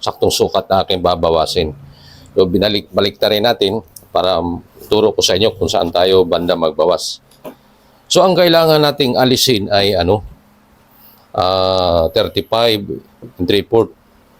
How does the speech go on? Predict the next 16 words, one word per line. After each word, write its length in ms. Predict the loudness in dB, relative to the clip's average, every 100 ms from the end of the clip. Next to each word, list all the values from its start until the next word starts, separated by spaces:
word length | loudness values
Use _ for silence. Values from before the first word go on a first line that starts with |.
| _
So, 240 | -2 0
dito 320 | 0 0 0 0
tayo. 400 | 0 2 -2 -6 _ _ _ _ _ _ _ _ -20 -20 _ _
Dito 320 | -2 0 0 2
tayo 160 | 2 2
sa 80 | 0
likod 320 | 0 -2 0
magbabawas 600 | 0 0 0 2 0 0 0 0 0 -4
ng 240 | -2 -2 -2
thirty-five 640 | -4 -2 -6 0 0 0
and, 160 | -4 -8 -10 -4
ah, 560 | -2 0 0 0 -2 -4 -2
ng 240 | -2 -2 _ _ -20 -20 -20 _ _ -20 _ -20 _ -20 _ -20 -20 -18 -20 -12
two 160 | -2 0
and 160 | 0 0
three-fourth. 400 | -2 2 0